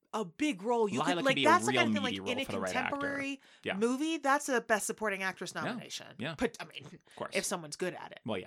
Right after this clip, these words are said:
Speaker 1: If someone's good at
Speaker 2: Yeah,
Speaker 1: it.
Speaker 2: and the other person where I was like, also a great actor, never really became a star, Alison Pill.
Speaker 1: That's a great selection.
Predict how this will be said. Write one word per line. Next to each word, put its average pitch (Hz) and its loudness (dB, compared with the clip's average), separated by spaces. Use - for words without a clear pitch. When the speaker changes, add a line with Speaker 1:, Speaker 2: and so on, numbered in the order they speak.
Speaker 1:
If 359 8
someone's 220 -6
good 403 6
at 220 -2
Speaker 2:
Yeah, 208 2
Speaker 1:
it. - -6
Speaker 2:
and 120 4
the 120 6
other 127 2
person 113 -2
where 104 2
I - 0
was 107 -2
like, 101 -2
also 113 2
a 104 2
great 101 -2
actor, 101 4
never 113 2
really 139 2
became 135 -6
a 127 -6
star, 147 0
Alison 113 -2
Pill. - -8
Speaker 1:
That's 180 -4
a 175 -6
great 156 -6
selection. - -10